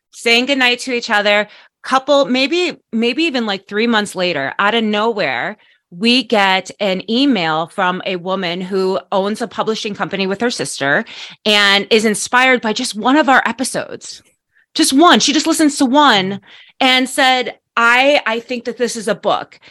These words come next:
And so Jen and I are reading this and we're like, "Oh, she, she's so sweet, but there is absolutely no way that we could tackle a book right now." We started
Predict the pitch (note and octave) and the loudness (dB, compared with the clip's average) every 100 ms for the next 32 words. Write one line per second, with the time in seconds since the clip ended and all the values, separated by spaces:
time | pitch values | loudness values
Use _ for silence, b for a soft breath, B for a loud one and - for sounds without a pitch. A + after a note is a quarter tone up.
0 | B A#3+ B3+ C4 B3 C#4 D4+ E4 B3 G#3+ | B 2 2 4 2 4 2 4 4 4
1 | G#3 A3 - G#3+ G#3 A3+ A#3+ A#3 A3 G#3 | 2 0 2 0 0 -6 -4 -2 -4 -8
2 | F#3+ F3+ F3+ G#3 G3 G3 A3 G#3+ - F3 | -4 -4 -2 -2 -2 2 2 2 -4 -8
3 | - - C4+ - F3+ - F#3 F#3 - F#3 | -8 -4 -2 0 0 -2 0 -2 0 -2
4 | G#3+ G3 - G3 G3+ - B3 G#3 F#3+ F#3 | 0 0 0 0 0 -2 -4 -2 -2 -2
5 | F3+ E3+ E3 F#3+ F#3 C#3 E2+ A#2+ G#3 b | -2 0 2 2 0 0 -2 -6 -8 b
6 | b b A3 F#3+ F#3+ G#3 G3+ G#3+ G#3 - | b b 0 0 0 0 0 2 4 4
7 | F#3+ D#3 D#3+ E3+ D#3 E3 E3 D#3 C#3+ D3 | 2 -2 0 -4 -2 -4 -2 -2 2 0
8 | C#3+ - G3+ G#3+ A3 - A#3 G#3 A3+ A3 | 0 -4 -8 -4 -4 -2 2 2 2 0